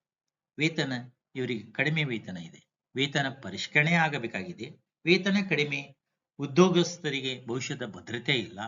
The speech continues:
ವೇತನ ಹೆಚ್ಚಳದ ವಿಚಾರದಲ್ಲಿ ಸರ್ಕಾರ ನಿರ್ಲಕ್ಷ್ಯ ತೋರುತ್ತಿದೆ. ನಿನ್ನೆ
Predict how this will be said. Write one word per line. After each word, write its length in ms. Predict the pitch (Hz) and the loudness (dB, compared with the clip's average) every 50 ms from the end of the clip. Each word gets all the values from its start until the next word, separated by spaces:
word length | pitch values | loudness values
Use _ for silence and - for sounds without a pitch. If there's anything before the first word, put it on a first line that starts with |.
| - _ _ _ _ | -10 _ _ _ _
ವೇತನ 320 | 151 175 180 185 208 202 196 | 0 0 2 4 4 4 4
ಹೆಚ್ಚಳದ 480 | 185 160 160 - - 147 139 131 127 | 4 2 0 -2 -2 -2 -2 -2 -2
ವಿಚಾರದಲ್ಲಿ 560 | 131 117 113 - 127 120 113 110 117 113 113 | -4 -6 -4 -4 -4 -4 -4 -6 -6 -6 -8
ಸರ್ಕಾರ 460 | 110 - 113 110 113 - 151 139 120 104 90 87 - - _ _ _ _ - | -8 -8 -10 -10 -8 -4 -4 -4 -2 -4 -8 -14 -16 -18 _ _ _ _ 0
ನಿರ್ಲಕ್ಷ್ಯ 600 | 160 180 190 190 202 208 196 208 - - 147 127 123 123 127 - _ _ _ | 2 4 4 6 4 4 4 2 -4 -4 -4 -4 -4 -6 -12 -18 _ _ _
ತೋರುತ್ತಿದೆ. 500 | - 170 156 143 120 - 98 90 85 - _ _ _ _ _ _ _ _ _ _ _ _ _ _ _ _ _ _ _ _ _ _ _ _ _ _ _ _ _ _ _ _ _ _ _ _ _ _ - _ _ _ | -2 0 0 0 -4 -8 -14 -16 -18 -20 _ _ _ _ _ _ _ _ _ _ _ _ _ _ _ _ _ _ _ _ _ _ _ _ _ _ _ _ _ _ _ _ _ _ _ _ _ _ -20 _ _ _
ನಿನ್ನೆ 320 | - 139 160 170 170 170 | 6 8 10 12 12 12